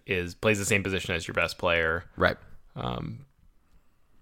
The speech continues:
Speaker 1: I don't know who else would be better than that. I, I thought yours was good, uh, McCollum, but,
Speaker 2: Yeah, I think McCollum,
Speaker 1: um,
Speaker 2: I think, for, you know, without poring over every roster in the league, is probably my, my go-to answer for that one.
Speaker 1: Yeah.
Speaker 2: And I would
Speaker 1: Oh, what
Speaker 2: definitely be
Speaker 1: about, um,
Speaker 2: into,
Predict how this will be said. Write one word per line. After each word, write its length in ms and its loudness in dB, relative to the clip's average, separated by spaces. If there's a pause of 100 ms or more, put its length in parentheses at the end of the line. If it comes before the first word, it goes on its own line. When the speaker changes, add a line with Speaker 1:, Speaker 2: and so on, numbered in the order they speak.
(380)
Speaker 1:
I 60 8
don't 120 8
know 80 8
who 220 4
else 280 6
would 80 -4
be 80 -2
better 280 4
than 120 -4
that. 280 -4
I, 240 4
I 40 4
thought 200 6
yours 300 2
was 140 -4
good, 400 2 (500)
uh, 60 -12 (180)
McCollum, 600 2
but, 180 -6 (360)
Speaker 2:
Yeah, 140 8
I 60 10
think 120 8
McCollum, 260 10
Speaker 1:
um, 60 0
Speaker 2:
I 80 6
think, 180 0
for, 220 -4
you 120 2
know, 100 4
without 380 6 (400)
poring 320 8
over 200 8
every 180 4
roster 360 2
in 80 -2
the 60 -4
league, 220 -2
is 100 -4
probably 240 -2
my, 280 -4
my 140 -6
go-to 320 -4
answer 260 -10
for 100 -12
that 160 -12
one. 120 -14 (1800)
Speaker 1:
Yeah. 180 6
Speaker 2:
And 100 8
I 40 12
would 140 12
Speaker 1:
Oh, 80 12
what 120 12
Speaker 2:
definitely 140 12
be 120 12
Speaker 1:
about, 140 8
um, 60 12
Speaker 2:
into, 520 8